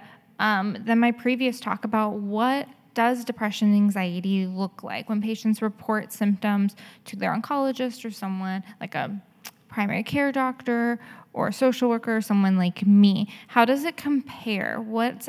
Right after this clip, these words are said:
out there? The measures that we use are symptom screeners, the P H Q nine for depression,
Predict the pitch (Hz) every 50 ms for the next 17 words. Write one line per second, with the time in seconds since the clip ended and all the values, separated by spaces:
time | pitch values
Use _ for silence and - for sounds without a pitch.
0 | - - - 190 208 202 - - - 165 110 - 202 - - - _ _ 233 226
1 | 233 247 247 - 285 285 269 294 285 285 285 262 254 233 - 226 233 240 240 233
2 | 220 214 - - - 226 202 - - - 220 226 220 - 233 214 208 196 - -
3 | - 214 202 202 190 - - - 233 220 - 208 190 - - - 208 208 202 202
4 | - - - - - 220 202 202 202 202 196 196 202 196 202 202 202 196 - -
5 | - - _ _ - 202 185 185 214 208 - - 277 269 262 254 - 262 262 247
6 | 247 247 240